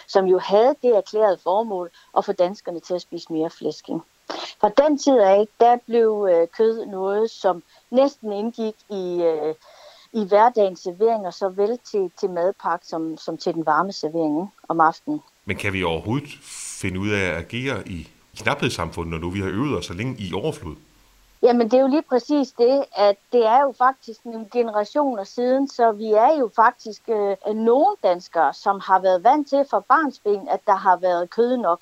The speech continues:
Speaker 1: Det var bare et spørgsmål om at vælge, om det den ene dag skulle være oksekød, og den anden dag skulle være svinekød, og så lidt kylling, og så videre, så videre. Altså, industrien har jo hjulpet til også og gjort det nemt,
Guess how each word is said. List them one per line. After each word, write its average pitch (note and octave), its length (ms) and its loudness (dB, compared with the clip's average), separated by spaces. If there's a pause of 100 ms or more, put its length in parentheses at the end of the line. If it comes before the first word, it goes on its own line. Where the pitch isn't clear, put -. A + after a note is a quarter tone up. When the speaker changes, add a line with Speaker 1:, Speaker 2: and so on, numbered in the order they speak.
Speaker 1:
Det G#3+ 100 2
var G#3+ 120 6
bare A#3 300 4
et G#3 60 -6
spørgsmål F#3+ 500 -6
om G3 180 -4
at E3+ 120 -10
vælge, G3+ 320 -2
om E3+ 120 -6
det F3+ 160 -4
den F#3 80 -14
ene A3+ 200 0
dag G3+ 200 4
skulle E3+ 200 -12
være E3+ 120 6
oksekød, G3 460 0
og E3+ 80 0
den E3 80 -6
anden G3 160 -4
dag F#3+ 180 2
skulle - 160 -10
være D#3+ 100 -2
svinekød, G#3 580 -2
og E3+ 60 0
så G3 100 -4
lidt F#3+ 200 -4
kylling, A3 360 -2 (300)
og F#3+ 140 -4
så F#3 120 -2
videre, F3+ 220 0
så F3+ 100 -8
videre. F#3 140 0 (260)
Altså, G#3+ 240 0
industrien B3+ 680 0
har A#3 220 2
jo G#3+ 80 2
hjulpet G3+ 500 0
til B3 220 0 (320)
også C#4 300 2
og B3 120 -4
gjort F#3 260 0 (100)
det F3+ 100 -4
nemt, A#3+ 300 -2